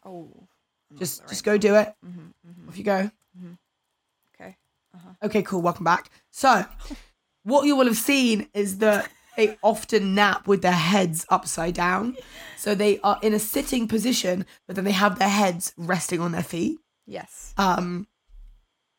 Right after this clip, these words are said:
Speaker 2: oh, it's
Speaker 1: Yes.
Speaker 2: so
Speaker 1: They,
Speaker 2: cute.
Speaker 1: they, like, sleep in a little ball, basically.
Speaker 2: Yeah, just curled
Speaker 1: It's,
Speaker 2: up.
Speaker 1: it's really good. It's
Speaker 2: It's
Speaker 1: really
Speaker 2: really
Speaker 1: funny
Speaker 2: good.
Speaker 1: also. <laughs> It's like,
Speaker 2: Yeah.
Speaker 1: I, weirdly though, it
Speaker 2: Just
Speaker 1: looks so comfortable. Like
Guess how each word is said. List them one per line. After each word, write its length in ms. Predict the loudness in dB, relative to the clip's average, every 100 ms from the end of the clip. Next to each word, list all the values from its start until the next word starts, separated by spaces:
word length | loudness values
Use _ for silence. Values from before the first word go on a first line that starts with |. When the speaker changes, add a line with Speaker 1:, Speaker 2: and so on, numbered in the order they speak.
| _ 2
Speaker 2:
oh, 200 | 4 4
it's 120 | 0
Speaker 1:
Yes. 80 | -2
Speaker 2:
so 140 | -2
Speaker 1:
They, 40 | -4
Speaker 2:
cute. 220 | -2 0
Speaker 1:
they, 120 | 0
like, 160 | -2 -4
sleep 240 | -6 -4 -4
in 80 |
a 60 | -2
little 360 | -2 -2 -4 -8 -4
ball, 400 | -2 0 0 -4
basically. 680 | -10 -14 -16 -14 -14 -14 -14 _ _
Speaker 2:
Yeah, 260 | 0 0 0 -4 _
just 220 | -10 -10
curled 340 | -2 0 0 0
Speaker 1:
It's, 60 |
Speaker 2:
up. 160 | -4 -4
Speaker 1:
it's 140 | -8 -12
really 260 | -10 -8
good. 380 | -8 -8 -8 -10
It's 80 | -14 _ -10
Speaker 2:
It's 140 | -2
Speaker 1:
really 220 | 0 2
Speaker 2:
really 100 | 4 4
Speaker 1:
funny 160 | 4 2
Speaker 2:
good. 80 | 0 0 -4
Speaker 1:
also. 300 | -4 -6 -10
<laughs> 80 | -12
It's 180 | -14 -10 -8
like, 200 | -8 -8
Speaker 2:
Yeah. 380 | -6 -4 -4 -8 -12 -20 _ -12 -4
Speaker 1:
I, 200 | -4 -2
weirdly 320 | -2 -2 -2
though, 80 | -2
it 60 | -2
Speaker 2:
Just 120 | -2
Speaker 1:
looks 200 | -4 -4
so 200 | -4 -4
comfortable. 640 | -4 -8 -10 -10 -8 -10 _ _ _ _ _ _ _ _ _ -6
Like 180 | -6